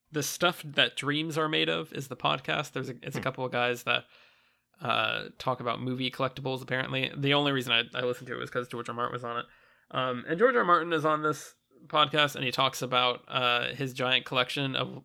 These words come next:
Speaker 1: little toy soldiers that he has. Apparently, he is big into that. He's got a big old collection. He talks about, like, the,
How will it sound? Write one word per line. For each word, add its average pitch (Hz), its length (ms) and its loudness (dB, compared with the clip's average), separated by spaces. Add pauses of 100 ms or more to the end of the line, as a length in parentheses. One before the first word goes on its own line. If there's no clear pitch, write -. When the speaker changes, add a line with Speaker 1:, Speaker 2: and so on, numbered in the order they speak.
(120)
Speaker 1:
little 127 220 -4
toy 139 260 0
soldiers 165 600 -4
that 196 100 -2
he 196 80 2
has. - 520 -2
Apparently, 131 300 -10
he 127 100 -4
is 123 140 -4
big 127 200 4
into 135 180 2
that. 175 300 2
He's 131 140 -14
got 139 120 -6
a 127 60 -2
big 131 240 -4
old 127 260 -2 (800)
collection. 170 500 2
He 131 100 2
talks - 260 0
about, 117 200 -4
like, 113 200 -2 (320)
the, 117 340 -6